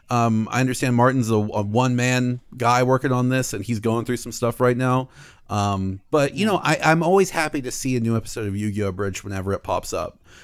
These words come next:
Speaker 1: So that's fine.
Speaker 2: Yeah.
Speaker 1: But, like, he's
Speaker 2: He's
Speaker 1: kinda
Speaker 2: also
Speaker 1: like
Speaker 2: got the
Speaker 1: the
Speaker 2: website as a backup, so he can always just post it there. You know,
Speaker 1: True.
Speaker 2: worst case scenario.
Speaker 1: True. Um, but, uh, and, and you're right. It, it does seem like it is Western companies, or I'm sorry, uh, you know, the Japanese companies doing it,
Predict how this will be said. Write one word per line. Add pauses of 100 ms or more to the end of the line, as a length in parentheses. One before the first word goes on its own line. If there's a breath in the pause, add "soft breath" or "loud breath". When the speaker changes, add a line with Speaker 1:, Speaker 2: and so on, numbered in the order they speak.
Speaker 1:
So
that's
fine.
Speaker 2:
Yeah. (340 soft breath)
Speaker 1:
But,
like,
he's
Speaker 2:
He's
Speaker 1:
kinda
Speaker 2:
also
Speaker 1:
like
Speaker 2:
got
the
Speaker 1:
the (160)
Speaker 2:
website
as
a
backup,
so
he
can
always
just
post
it
there.
You
know,
Speaker 1:
True.
Speaker 2:
worst
case
scenario. (180)
Speaker 1:
True. (340 loud breath)
Um, (720)
but, (160)
uh, (100)
and,
and
you're
right.
It,
it
does
seem
like
it
is
Western
companies,
or
I'm
sorry,
uh,
you
know,
the
Japanese
companies
doing
it,